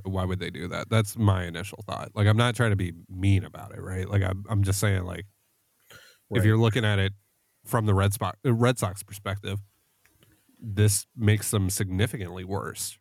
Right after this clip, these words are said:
Speaker 1: for twenty twenty-two.
Speaker 2: Yeah, <clears throat> I like Verdugo, so I, I understand the want to go get him. Um, I think he's a,
Speaker 1: Yeah,
Speaker 2: he's a
Speaker 1: same.
Speaker 2: yeah, I think he's a, a very good player who can handle center field pretty well. Um,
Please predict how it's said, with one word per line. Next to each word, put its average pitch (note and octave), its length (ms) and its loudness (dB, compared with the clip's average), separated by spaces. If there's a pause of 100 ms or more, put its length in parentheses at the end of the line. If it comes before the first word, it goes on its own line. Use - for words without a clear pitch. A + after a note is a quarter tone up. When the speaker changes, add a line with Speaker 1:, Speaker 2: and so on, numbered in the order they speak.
(120)
Speaker 1:
for G2+ 100 -4
twenty F#2 280 -6
twenty-two. G2 560 -8 (1300)
Speaker 2:
Yeah, F#2+ 400 0 (200)
<clears throat> - 220 -10
I B2 140 6
like B2+ 240 6
Verdugo, F#2 560 -10 (260)
so G2 300 -2
I, G2 80 -2
I G2+ 180 -4
understand G2+ 460 -4
the G2 60 -4
want G2 260 -6
to G2 60 -12
go G2 140 0
get G2+ 180 -2
him. A#2 140 -4 (600)
Um, F2+ 520 -6 (380)
I G2 60 -4
think G#2 180 -2
he's G#2+ 220 -2
a, G2+ 160 2
Speaker 1:
Yeah, C3 100 4
Speaker 2:
he's A#2+ 160 -4
a D3 60 0
Speaker 1:
same. G#2+ 80 -6 (500)
Speaker 2:
yeah, C#3 160 4
I G#2 60 2
think A2+ 120 -4
he's A#2+ 140 0
a, G#2 160 -2
a G#2+ 100 -2
very G#2 320 2
good G#2 220 -2
player F#2 380 -6
who G2 120 -6
can F#2 220 -12 (720)
handle B2 220 6
center A#2+ 240 2
field B2 320 4
pretty B2+ 220 2
well. A2+ 500 4 (240)
Um, F#2 580 -4